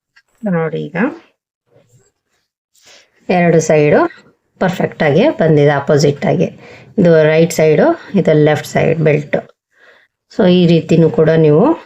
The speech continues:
ಹೊಲಿಬೋದು. So ಇನ್ನೊಂದು ಮೆಥಡ್ ಅಂತ ಅಂದ್ರೆ ಈ ಗ್ರೀನ್ ನೋಡಿ, ಇದು ಎರಡಕ್ಕೂ ನನಗೆ ಡಬಲ್ ಸಿಕ್ಕಿದೆ.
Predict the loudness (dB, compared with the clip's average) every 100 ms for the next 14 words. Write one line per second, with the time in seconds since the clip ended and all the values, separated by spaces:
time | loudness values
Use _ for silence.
0 | -4 -2 0 0 0 0 -2 -4 -10 -20
1 | _ _ 0 2 4 4 4 4 2 2
2 | 0 2 2 0 0 0 2 2 0 -2
3 | -6 _ _ _ _ _ _ _ _ _
4 | _ _ _ _ _ _ _ _ -4 0
5 | 2 2 4 2 2 2 2 2 2 2
6 | 2 -2 -8 _ _ -2 0 2 2 2
7 | 2 2 2 2 2 2 2 2 4 2
8 | 2 -2 0 0